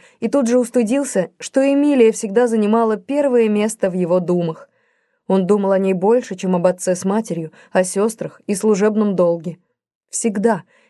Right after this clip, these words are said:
и наяву, и во сне, и вообще в течение всего дня и ночи.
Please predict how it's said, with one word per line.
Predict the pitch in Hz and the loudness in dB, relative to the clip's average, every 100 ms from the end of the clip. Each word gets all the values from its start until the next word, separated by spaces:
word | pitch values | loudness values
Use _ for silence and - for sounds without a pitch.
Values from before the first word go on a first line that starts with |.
| _ | _
и | - | 2
наяву, | 247 247 247 190 165 - _ - | 4 4 2 -2 -6 -8 _ 0
и | 247 | 2
во | 254 | 2
сне, | 233 - 214 175 | -2 -2 0 0
и | - 226 | 0 2
вообще | 214 196 - 269 | 2 0 -4 -6
в | 285 | -4
течение | 247 220 240 226 214 | -6 0 2 4 2
всего | 208 226 208 | 0 0 0
дня | 175 190 240 247 | 2 2 2 -2
и | 226 | -2
ночи. | 196 160 147 - 160 | 0 -2 -6 -12 -16